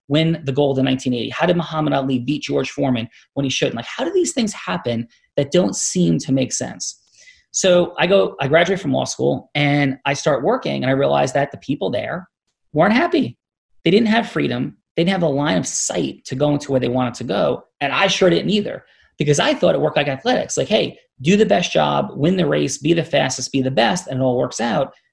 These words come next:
And I'm finding out that's not at all how it works out.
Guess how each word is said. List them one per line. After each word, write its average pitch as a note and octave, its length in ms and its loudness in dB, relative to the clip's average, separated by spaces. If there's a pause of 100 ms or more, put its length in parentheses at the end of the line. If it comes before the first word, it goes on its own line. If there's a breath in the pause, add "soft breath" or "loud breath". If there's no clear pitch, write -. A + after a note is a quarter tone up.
(160)
And C3 80 -2
I'm G3 120 2
finding D3 300 2
out C3+ 160 2
that's C#3+ 160 0
not C#3+ 180 2
at - 140 -4
all E3+ 300 6
how G#2+ 180 -6
it G#2 80 -8
works A2+ 240 -8
out. - 220 -12